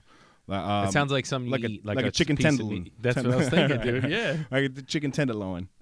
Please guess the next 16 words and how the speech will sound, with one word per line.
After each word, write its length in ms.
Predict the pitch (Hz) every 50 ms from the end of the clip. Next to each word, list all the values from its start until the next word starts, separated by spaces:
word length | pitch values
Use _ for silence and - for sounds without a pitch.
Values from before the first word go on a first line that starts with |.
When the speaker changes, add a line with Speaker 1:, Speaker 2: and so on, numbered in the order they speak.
| - -
Speaker 2:
I'm 60 | 120
gonna 120 | 107 113
Speaker 1:
right? 80 | 127 139
Speaker 2:
have 140 | 139 143 131
a 40 | 127
chicken, 360 | - - 147 - 131 127 -
chicken 260 | - - 143 131 120
tenderloin. 460 | - 139 139 127 131 104 98 101 -
Speaker 1:
<laughs> 0 |
So 180 | - - 156 143
go 160 | 135 151 160
to 60 | 175 170
Amazon, 480 | 160 160 156 156 139 147 143 143 139
type 300 | 131 - 139 139 143 135
in 120 | 143 139 135
Tendlin. 540 | - - 139 135 139 123 123 123 123 131